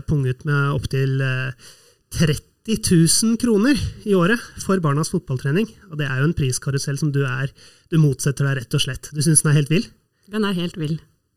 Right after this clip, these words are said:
Speaker 1: Ja.
Speaker 2: Det er den. Jeg synes at, eh, barns deltagelse i, i, eh, all idrett for så vidt, men, eh, men en idrett som fotball som i utgangspunktet ikke trenger å koste så mye, eh, det synes jeg høres, eh, veldig, veldig mye ut.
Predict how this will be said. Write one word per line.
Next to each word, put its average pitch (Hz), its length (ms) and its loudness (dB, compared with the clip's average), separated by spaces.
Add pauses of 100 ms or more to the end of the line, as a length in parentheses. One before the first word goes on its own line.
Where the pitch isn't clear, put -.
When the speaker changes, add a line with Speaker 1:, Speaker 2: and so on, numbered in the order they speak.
(180)
Speaker 1:
Ja. 160 120 -2 (180)
Speaker 2:
Det 196 100 -10
er 170 160 -4
den. 156 140 -6 (1120)
Jeg 190 120 -20
synes 196 180 -2
at, 196 180 -8
eh, 196 140 -4
barns 175 320 -2
deltagelse 151 560 -6
i, 165 400 -4
i, 175 140 -6 (180)
eh, 165 320 -10
all 151 160 -4
idrett 151 240 -6
for 180 100 -8
så 180 140 -4
vidt, 220 160 -8
men, 185 240 -2
eh, 170 240 -4
men 180 320 -6
en 170 160 -2 (160)
idrett 151 320 -6
som 170 100 -6
fotball 147 380 -10
som 160 160 -4 (720)
i 214 100 -6
utgangspunktet 165 560 -8
ikke 190 160 -8
trenger 156 320 -2
å 175 100 -4
koste 170 240 -6
så 147 80 -8
mye, 202 220 0 (960)
eh, 165 380 -4 (100)
det 165 240 -6
synes 156 160 -8
jeg 147 100 -6
høres, 131 280 -8 (100)
eh, 131 320 -10 (760)
veldig, 160 300 -4
veldig 143 240 -2
mye 123 160 -2
ut. - 220 -10